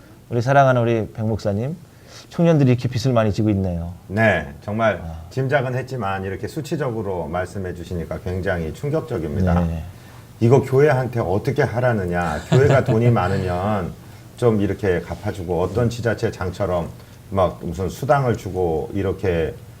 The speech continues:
Speaker 2: 에, 했으면 좋겠는데 마음은 간절한데
Speaker 1: 네.
Speaker 2: 그것은 해답이 아닌 것 같고요.
Speaker 1: 네.
Speaker 2: 오늘, 어, 귀한 발표를 통해서 알게 된 것이 무엇보다 먼저 우리 청년들에게 교육을 시키자.
Speaker 1: 네.
Speaker 2: 금융이라는 게 뭐고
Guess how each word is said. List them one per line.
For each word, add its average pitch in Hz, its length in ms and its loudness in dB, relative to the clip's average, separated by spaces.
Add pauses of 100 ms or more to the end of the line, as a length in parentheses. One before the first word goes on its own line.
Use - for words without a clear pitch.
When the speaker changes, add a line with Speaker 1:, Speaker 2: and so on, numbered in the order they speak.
(200)
Speaker 2:
에, 80 360 -2
했으면 110 360 -4
좋겠는데 80 640 -4
마음은 90 400 0
간절한데 82 560 -4
Speaker 1:
네. 82 280 2 (440)
Speaker 2:
그것은 82 340 -4
해답이 127 380 0
아닌 87 260 -2
것 82 100 -2
같고요. 87 520 -4
Speaker 1:
네. 85 360 -2
Speaker 2:
오늘, 98 480 0
어, 87 400 -2
귀한 101 220 0
발표를 92 420 -4
통해서 85 300 -4
알게 82 280 0
된 78 120 -4
것이 92 380 -6 (460)
무엇보다 120 520 4
먼저 78 760 -2
우리 85 300 0
청년들에게 85 680 -2
교육을 127 460 0
시키자. 76 680 -6
Speaker 1:
네. 90 240 4 (220)
Speaker 2:
금융이라는 120 680 2
게 87 100 -2
뭐고 76 720 -2